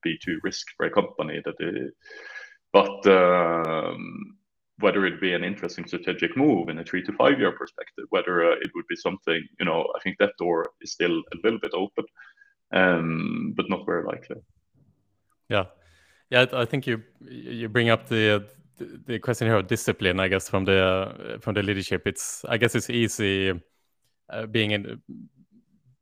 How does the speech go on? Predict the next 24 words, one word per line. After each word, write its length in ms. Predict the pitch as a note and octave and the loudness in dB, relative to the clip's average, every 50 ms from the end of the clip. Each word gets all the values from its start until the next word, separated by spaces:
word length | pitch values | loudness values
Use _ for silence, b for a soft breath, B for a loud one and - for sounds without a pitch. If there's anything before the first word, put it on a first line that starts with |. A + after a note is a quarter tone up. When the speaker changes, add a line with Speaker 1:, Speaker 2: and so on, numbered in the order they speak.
| _ B2+ | _ -2
Speaker 2:
being 200 | A2+ A2 G2+ G#2 | 0 2 2 2
a 40 | G2 | 0
C 240 | - - A2 G#2 G#2 | 2 2 2 4 6
E 40 | |
O 180 | G#2 G#2 G#2 G2+ | 6 6 6 4
and, 360 | G2 G2 G2 F#2+ G2 G2 G2 - | 2 2 -2 -4 -6 -8 -10 -10
and, 220 | G#2+ A2 G#2 A2 | -8 -8 -6 -6
and 180 | A#2 G#2 G2+ G#2 | -6 -4 -4 -4
in 60 | F#2+ | -4
the 80 | G#2+ | -2
le-, 160 | G#2 A2 A2+ - | -2 -2 -4 -4
leadership 440 | A2+ A2 A2 G2+ G2+ - - F#2 - | -2 -2 -2 -2 -2 -6 -4 -4 -2
evolution 420 | G2+ G2 G2+ G#2 G#2 G2 - G#2+ | -2 -2 -2 -2 -2 -2 -2 -2
and, 280 | G2+ G2 G2 G2 G2+ - - | -2 -2 -2 -4 -6 -6 -6
and 200 | G2+ G2 G2 G2+ | -6 -4 -4 0
having 300 | G2+ G#2+ G2+ G2 G2+ F#2 | 2 4 4 4 2 2
pressure 320 | - - G#2+ - - G#2 | 4 4 4 4 2 -2
from 140 | - A2 F#2+ | -2 -2 -2
shareholders 680 | - - G#2+ A2 G#2+ A2+ G#2+ G2+ G#2 G2+ F#2+ - - | 4 6 6 6 6 6 4 4 2 0 0 -2 -2
and 180 | G#2 F#2+ F#2+ F2+ | -2 -2 -2 2
question 360 | - A#2 G2 - - G#2 G2 G2 | 2 2 2 2 0 0 0 2
how 200 | G2 G#2 G2+ G2+ | 2 2 2 4
will 160 | G2 G2+ F#2+ | 2 2 2
you, 300 | G2+ G2 F#2+ F#2+ F#2+ - | 2 2 2 0 -2 -4